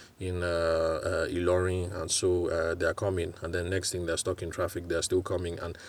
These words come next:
these things happen all the time. And, you know, meanwhile, your produce is waiting, and you have to pay somebody to secure it and, uh, you know, things of that nature. So all these trucking issues,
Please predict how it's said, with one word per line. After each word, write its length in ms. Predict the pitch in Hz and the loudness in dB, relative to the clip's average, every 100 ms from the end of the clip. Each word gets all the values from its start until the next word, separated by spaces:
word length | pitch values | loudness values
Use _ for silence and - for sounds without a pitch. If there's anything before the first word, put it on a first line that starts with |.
| - 127 | -4 2
these 160 | 123 | 4
things 200 | 113 95 | 4 2
happen 280 | 98 92 95 | 2 2 2
all 160 | 85 82 | 2 0
the 80 | |
time. 320 | - 90 82 87 - - - - | -2 -2 -4 -6 -18 -20 -20 -8
And, 420 | 95 90 87 80 - | -2 0 0 -4 -4
you 60 | 98 | 0
know, 100 | 90 | 2
meanwhile, 560 | 95 104 95 87 85 | 4 4 6 6 6
your 240 | 92 90 82 | 4 4 4
produce 520 | - 117 95 82 - | 6 6 6 -2 -2
is 460 | 92 90 85 82 - - | 0 0 0 -4 -8 -10
waiting, 600 | 95 101 98 - 82 92 110 | 4 6 6 2 -2 -6 -8
and 180 | - 90 | -6 -4
you 120 | 85 | -2
have 160 | 104 104 | -2 -2
to 100 | 95 | 0
pay 180 | 104 95 | 2 2
somebody 460 | - 92 90 90 | 2 0 0 -2
to 420 | 90 92 85 82 - - - - | -4 -2 -2 -2 -6 -12 -20 -6
secure 520 | - 95 - 101 95 | -2 -2 2 4 6
it 480 | 92 87 87 - - | 4 0 -2 -6 -6
and, 640 | 85 87 85 82 85 90 - | -4 -2 -2 -2 -4 -6 -6
uh, 360 | 87 85 82 - | 0 2 2 0
you 60 | 147 | 0
know, 160 | - - - - | 0 -2 -12 -20
things 300 | - 107 92 | -2 0 2
of 60 | 85 | 2
that 160 | 85 | 2
nature. 340 | 87 - - - - - - | 0 -2 -4 -6 -14 -20 -8
So 260 | - 113 98 | 4 6 10
all 140 | 107 | 10
these 160 | 120 110 | 8 6
trucking 320 | 104 - 98 | 4 2 2
issues, 400 | 90 - 80 - | 0 -2 -4 -8